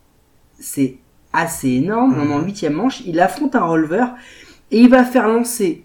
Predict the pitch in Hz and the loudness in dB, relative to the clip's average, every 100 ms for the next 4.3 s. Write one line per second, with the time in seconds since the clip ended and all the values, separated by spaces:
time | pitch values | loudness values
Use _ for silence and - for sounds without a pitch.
0 | - 226 220 208 196 247 - - - 294 | 2 2 4 2 2 2 0 -4 0 0
1 | - - - 226 240 208 135 - _ - | -2 -8 4 6 6 0 -10 -14 _ -8
2 | 151 165 175 - 127 110 127 131 113 - | -2 -2 -2 -10 -14 -12 -4 -2 -2 -6
3 | - _ - 175 190 175 - 247 - 220 | -18 _ -8 -4 -2 -2 4 2 4 2
4 | 254 180 135 | 2 -2 -8